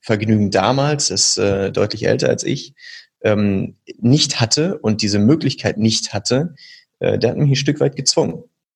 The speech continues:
Und, ähm, ich hab das, äh, dann, ähm,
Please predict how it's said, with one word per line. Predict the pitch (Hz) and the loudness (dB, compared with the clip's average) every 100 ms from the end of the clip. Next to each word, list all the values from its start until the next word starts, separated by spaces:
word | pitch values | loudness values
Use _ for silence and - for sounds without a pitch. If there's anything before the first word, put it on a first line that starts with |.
| _ _ _ _ _ _ - | _ _ _ _ _ _ -8
Und, | 104 101 101 101 95 | -4 -2 -2 -2 -2
ähm, | 98 98 101 | 0 -2 -4
ich | - - | -4 -4
hab | 139 - | -4 -2
das, | 120 - - - | 0 0 -2 -4
äh, | - - - | -8 -8 -6
dann, | - 95 117 127 127 - | -2 -2 0 -2 -2 -6
ähm, | 107 107 104 104 101 - | -6 -6 -6 -6 -6 -8